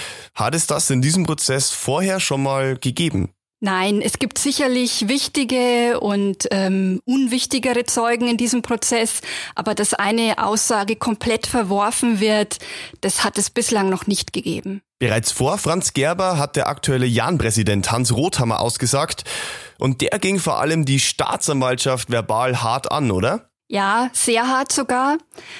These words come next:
Speaker 2: Er hat der Staatsanwaltschaft vorgeworfen, mit ihrer Öffentlichkeitsarbeit dem S S V Jahn, ähm, massiv geschadet zu haben.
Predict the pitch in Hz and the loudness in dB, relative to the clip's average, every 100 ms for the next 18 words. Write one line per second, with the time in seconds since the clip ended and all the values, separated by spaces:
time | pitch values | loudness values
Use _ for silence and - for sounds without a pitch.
0 | - _ 214 220 233 233 226 - 226 220 | -20 _ 0 0 0 0 0 0 0 0
1 | 269 240 226 233 247 - - 226 240 254 | 0 2 2 0 -2 -2 -2 0 0 0
2 | 240 247 247 - 247 240 233 226 - 247 | 0 0 0 0 0 2 2 0 0 0
3 | 226 226 214 - 226 262 254 - 247 233 | 2 2 2 0 0 0 0 0 -2 0
4 | - 226 226 240 233 - - 220 214 208 | -2 0 0 0 0 -2 -4 0 0 2
5 | 208 208 240 - 226 220 208 220 226 226 | 0 0 0 0 0 2 2 2 2 -2
6 | - - - - - 220 214 214 208 214 | -8 -18 -20 -20 -4 0 2 2 2 2
7 | - 302 349 - 226 - 226 240 - 214 | 2 2 2 0 -2 0 0 0 0 0
8 | 196 190 220 277 320 | 0 0 0 0 0